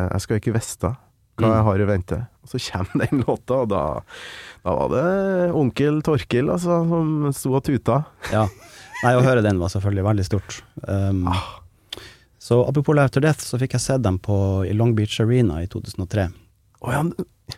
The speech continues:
Speaker 2: Med,
Speaker 1: du
Speaker 2: med
Speaker 1: er bare på sånne legendariske plasser, du.
Speaker 2: <laughs> Ja, nei, det var
Speaker 1: Valle Hoven er ikke bra nok for deg?
Speaker 2: Jeg så den på Valle Hovin også. Men,
Speaker 1: Ja.
Speaker 2: eh, men ja. Nei, så å, å labbe inn i den arenaen var jo temmelig spesielt, selvfølgelig. Så,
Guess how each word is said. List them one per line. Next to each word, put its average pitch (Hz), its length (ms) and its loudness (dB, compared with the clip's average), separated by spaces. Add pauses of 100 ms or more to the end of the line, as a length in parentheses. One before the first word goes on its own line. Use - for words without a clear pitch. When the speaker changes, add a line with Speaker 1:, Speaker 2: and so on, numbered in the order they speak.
Speaker 2:
Med, 107 500 2
Speaker 1:
du 139 140 0
Speaker 2:
med 165 100 6
Speaker 1:
er 151 60 4
bare 156 360 0
på 147 140 -2
sånne 139 340 2
legendariske 120 920 0
plasser, 131 480 -2
du. 127 540 -2 (100)
Speaker 2:
<laughs> 226 520 -6
Ja, 143 360 0
nei, 131 160 0
det 135 160 0
var 110 460 0
Speaker 1:
Valle 107 420 -2
Hoven 107 300 2
er 117 80 -2
ikke 110 140 -2
bra 98 180 0
nok 92 200 -4
for - 140 -4
deg? 120 140 -4 (200)
Speaker 2:
Jeg 123 120 -4
så 175 100 -4
den 220 100 -4
på 127 80 -2
Valle 117 160 -2
Hovin 120 220 -2
også. 113 180 -4 (360)
Men, 98 100 -4
Speaker 1:
Ja. 104 60 2 (220)
Speaker 2:
eh, 101 60 -8
men 113 180 -2
ja. 120 120 2 (720)
Nei, 139 140 4
så 151 140 0
å, 143 200 4 (180)
å 127 160 0
labbe 135 240 2
inn 120 100 6
i 110 60 6
den 101 160 4
arenaen 104 380 4
var 80 120 -2
jo 80 80 -2
temmelig 87 380 -2
spesielt, 80 480 -4
selvfølgelig. 78 560 -8
Så, - 160 -10